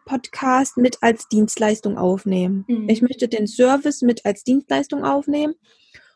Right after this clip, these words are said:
Speaker 1: Und das Programm ging im, war im Mai gewesen, es ging über sechs Wochen.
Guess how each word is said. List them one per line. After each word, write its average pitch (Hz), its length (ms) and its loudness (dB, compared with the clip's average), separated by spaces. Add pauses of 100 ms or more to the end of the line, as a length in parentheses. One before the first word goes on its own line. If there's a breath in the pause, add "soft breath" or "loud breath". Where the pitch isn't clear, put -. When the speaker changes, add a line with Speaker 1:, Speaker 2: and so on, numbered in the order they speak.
(180 soft breath)
Speaker 1:
Und 240 500 4 (160)
das 240 160 -4
Programm 247 580 0
ging 220 300 2
im, 196 440 -2 (380)
war 214 200 2
im 202 100 0
Mai 294 240 2
gewesen, 269 400 0
es 240 100 -2
ging 233 160 0
über 208 200 -2
sechs - 300 -8
Wochen. 277 340 0